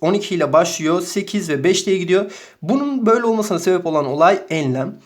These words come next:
Kıyılarda sıcaklık iç bölgelere göre daha yüksektir. Neden? Çünkü kıyılarında nem var. Kışın fazla soğuyamaz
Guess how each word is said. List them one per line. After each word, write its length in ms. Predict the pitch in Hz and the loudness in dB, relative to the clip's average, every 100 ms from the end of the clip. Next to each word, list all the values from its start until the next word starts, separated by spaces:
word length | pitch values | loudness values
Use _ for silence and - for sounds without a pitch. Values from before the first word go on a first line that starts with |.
| - - _ - | -20 -20 _ -4
Kıyılarda 500 | 226 269 262 269 277 | 0 2 2 0 -4
sıcaklık 560 | - 220 269 262 - | -4 -2 -2 -2 -8
iç 220 | 240 - | -6 -6
bölgelere 400 | 254 247 247 240 | -4 -4 -4 -4
göre 260 | 220 240 226 | -4 -4 2
daha 140 | 226 | 2
yüksektir. 480 | 233 220 185 175 139 | 2 -2 -6 -4 -2
Neden? 260 | 220 226 233 | 0 0 -2
Çünkü 260 | 247 226 | -4 -6
kıyılarında 480 | - 220 226 233 233 | -4 -4 -2 0 0
nem 320 | 226 233 220 | 2 2 2
var. 200 | 143 131 | 0 -2
Kışın 260 | - 214 208 | -2 -2 -2
fazla 320 | 208 196 196 | 2 0 0
soğuyamaz 520 | 208 214 202 190 208 | 0 2 2 2 -2